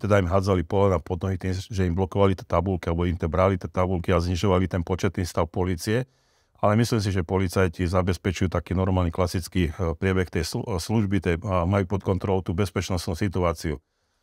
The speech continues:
Všetko, čo sa, čo sa deje, tak to je hlavne o nake a o prezidiu. No a ešte k tým migrantom. Podľa názoru mnohých, aj podľa môjho názoru, mali sa vytvoriť také opatrenia, ktoré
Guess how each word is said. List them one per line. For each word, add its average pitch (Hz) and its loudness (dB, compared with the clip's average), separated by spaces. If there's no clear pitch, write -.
Všetko, 196 2
čo 131 0
sa, 101 4
čo 123 -2
sa 110 2
deje, 101 2
tak - -6
to - -6
je 95 2
hlavne 95 2
o 95 0
nake 95 2
a 85 2
o 85 -4
prezidiu. 101 0
No 104 0
a 117 4
ešte 117 -2
k 113 -4
tým 110 4
migrantom. 113 2
Podľa 117 2
názoru 113 4
mnohých, 104 4
aj - 0
podľa 92 0
môjho 98 0
názoru, 92 0
mali 98 4
sa 87 0
vytvoriť 90 0
také 90 0
opatrenia, 90 2
ktoré 85 0